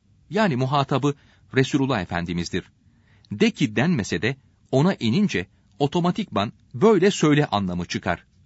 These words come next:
İmam-ı Kurtubi Hazretleri buyuruyor ki, "Bu ayet-i kerimede Allahü Teala Resulullah'a insanlara böyle demesini emretmiştir." Mealden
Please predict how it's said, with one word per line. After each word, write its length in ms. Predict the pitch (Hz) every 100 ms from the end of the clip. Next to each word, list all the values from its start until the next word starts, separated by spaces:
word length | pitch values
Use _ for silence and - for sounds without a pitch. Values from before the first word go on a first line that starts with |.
| _ _ _ _ _ _ _
İmam-ı 360 | 156 226 240 220
Kurtubi 440 | 185 160 185 175
Hazretleri 600 | 156 156 143 139 156 135
buyuruyor 360 | 135 123 123 190
ki, 240 | - 131 - _ _ _ _ -
"Bu 220 | 190 233
ayet-i 360 | 170 196 220 156
kerimede 480 | 131 107 98 92
Allahü 480 | 98 123 131 190 143
Teala 500 | - 92 92 95 147 - _ -
Resulullah'a 720 | 131 - 127 117 107 123 175 - _ -
insanlara 640 | 160 170 190 196 214 135
böyle 300 | 196 147 104
demesini 420 | 117 117 - 117
emretmiştir." 760 | 104 90 85 - 92 - 90 - _ _ _ _ _ _ _ _ _ _ _ _
Mealden 580 | 123 190 214 214 226 220